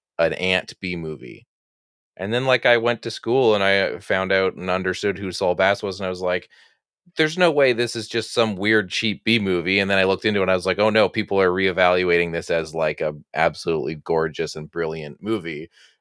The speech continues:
<laughs> And I'm like, it just seems, like, so weird that,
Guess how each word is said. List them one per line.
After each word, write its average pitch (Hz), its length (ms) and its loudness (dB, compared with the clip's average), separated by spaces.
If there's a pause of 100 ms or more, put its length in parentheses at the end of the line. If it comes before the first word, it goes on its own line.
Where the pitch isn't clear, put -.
<laughs> - 540 -2
And 117 160 0
I'm 98 180 -2
like, 90 320 -2 (560)
it 120 100 -2
just 143 180 0
seems, 151 220 0
like, 123 180 4
so 120 280 4
weird 98 580 2
that, 82 240 4